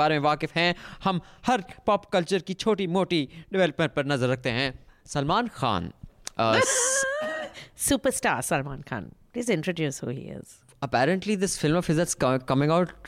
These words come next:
Speaker 1: Bharat, was supposed to be starring Priyanka
Speaker 2: Yeah,
Speaker 1: Chopra.
Speaker 2: yeah. That was known.
Speaker 1: Of course, I knew it.
Speaker 2: <laughs> Apparently.
Speaker 1: <laughs>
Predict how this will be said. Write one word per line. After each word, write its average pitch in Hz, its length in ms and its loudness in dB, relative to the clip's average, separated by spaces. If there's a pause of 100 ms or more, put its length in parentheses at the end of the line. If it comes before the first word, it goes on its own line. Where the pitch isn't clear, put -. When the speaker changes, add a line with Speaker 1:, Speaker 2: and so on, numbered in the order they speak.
(120)
Speaker 1:
Bharat, 131 600 2 (120)
was 143 140 0
supposed - 520 0
to 202 180 4
be 180 160 2
starring 143 440 2
Priyanka 135 380 0
Speaker 2:
Yeah, 202 200 4
Speaker 1:
Chopra. - 60 2
Speaker 2:
yeah. - 140 -2 (120)
That 262 240 2
was 349 180 4
known. 147 400 2 (380)
Speaker 1:
Of 110 160 0
course, 208 200 2
I 123 120 4
knew 190 180 4
it. 127 260 -2
Speaker 2:
<laughs> 349 40 6 (680)
Apparently. 254 1200 0
Speaker 1:
<laughs> - 0 -